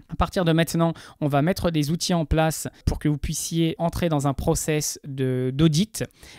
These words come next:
Vous allez devoir, euh, répondre à des questions, euh, euh, utiliser cet outil, communiquer ce score. Si vous refusez de, euh, faire cet audit ou si vous êtes trop bas dans votre, dans votre score,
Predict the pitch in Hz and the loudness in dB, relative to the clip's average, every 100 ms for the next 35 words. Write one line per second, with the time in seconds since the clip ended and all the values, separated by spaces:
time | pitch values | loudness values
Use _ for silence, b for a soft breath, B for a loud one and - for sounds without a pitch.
0 | - 147 147 147 147 151 139 151 151 131 | -4 0 2 2 0 0 2 2 2 -2
1 | - 135 127 127 131 165 190 165 151 135 | -4 -2 -2 -4 0 0 0 0 0 -2
2 | 131 - - 151 180 208 247 - 131 131 | -4 -4 0 2 2 0 -4 -4 -2 -2
3 | 131 147 135 - 190 - 165 151 151 139 | -2 0 0 0 -4 -2 -2 -2 -2 -4
4 | - - 160 202 - 202 190 170 165 - | -6 -8 -6 -2 2 4 4 0 -4 -6
5 | 139 156 185 208 B - - 185 160 135 | -4 0 0 -2 B -10 -2 0 2 4
6 | 175 226 - 185 165 170 b b - 143 | 4 2 0 -2 0 0 b b -12 -2
7 | 151 151 - 131 - 165 170 - 151 147 | 0 0 0 -2 -2 -4 -4 -2 0 -2
8 | - - 226 220 B - - 175 160 151 | -4 2 2 2 B -14 -4 0 2 2
9 | 151 - - 175 160 156 139 135 - 131 | 2 0 2 2 2 2 0 -2 -2 -4
10 | 135 143 - 135 - 160 | -2 -2 -4 -4 0 0